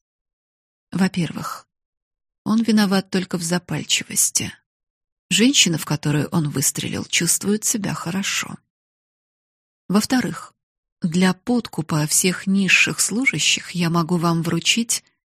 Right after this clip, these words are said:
тотчас пятьдесят тысяч франков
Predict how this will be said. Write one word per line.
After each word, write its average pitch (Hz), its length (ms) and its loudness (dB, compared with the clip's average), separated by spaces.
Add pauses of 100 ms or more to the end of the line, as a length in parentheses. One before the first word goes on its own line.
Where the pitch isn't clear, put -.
(460)
тотчас - 720 2 (640)
пятьдесят 196 680 2
тысяч - 520 2
франков - 800 -4